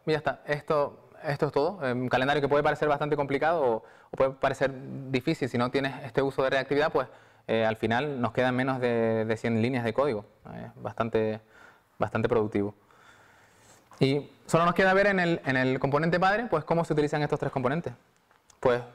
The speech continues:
si lo fi-, se fijan, la, la template es muy sencilla. Simplemente tenemos el calendario aquí,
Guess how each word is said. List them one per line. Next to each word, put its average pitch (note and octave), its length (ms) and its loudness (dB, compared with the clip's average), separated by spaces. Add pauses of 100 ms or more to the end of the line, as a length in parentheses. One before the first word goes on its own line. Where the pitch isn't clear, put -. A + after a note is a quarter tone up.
si - 140 -8
lo A#2 80 2
fi-, D#3+ 160 -4
se - 180 -6
fijan, D#3 280 0
la, A2 180 0
la A2 140 0
template B2 360 0
es - 100 -6
muy C#3+ 220 -2
sencilla. C#3+ 440 -2 (360)
Simplemente A#2+ 420 2
tenemos A#2 260 2
el A#2 80 0
calendario D3 440 2
aquí, A3+ 260 -2